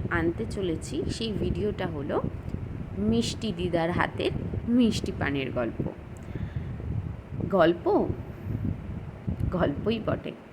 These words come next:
তবে শোনো। খড়দহ বলরাম হসপিটালের অন্তর্গত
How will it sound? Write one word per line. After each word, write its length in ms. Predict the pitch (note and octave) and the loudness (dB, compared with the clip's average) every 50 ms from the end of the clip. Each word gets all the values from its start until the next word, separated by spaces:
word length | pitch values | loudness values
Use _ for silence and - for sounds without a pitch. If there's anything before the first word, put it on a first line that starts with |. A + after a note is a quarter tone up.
| - - | -10 -4
তবে 220 | - C4 C#4+ E4 F#4 | -2 0 2 2 0
শোনো। 340 | - - - - - - - - - - - - - - - - - - - - - - - - - | 0 0 0 2 2 0 -2 -4 -2 -2 0 2 2 2 0 0 0 0 0 0 -2 -4 -6 -2 4
খড়দহ 440 | - B3+ A#3 A#3+ A#3 B3 D#4+ F4+ E4+ D#4 C#4 C#4+ - | 6 6 6 6 6 6 6 6 8 6 4 4 6
বলরাম 440 | - F3+ E3 E3 F3+ G3 G#3+ A#3 B3+ | 8 8 10 10 10 8 8 6 6
হসপিটালের 760 | A#3 G#3 G#3+ G#3 G#3 - - B3+ B3+ - C4+ B3 A3+ F#3+ F3+ - - | 6 4 4 4 2 2 2 2 2 2 4 4 4 4 4 4 4
অন্তর্গত 680 | D3+ E3+ D#3+ D#3 D#3 - G#3 A3 G#3+ - E3+ D3 - - | 6 6 6 6 6 4 4 2 4 4 4 4 4 2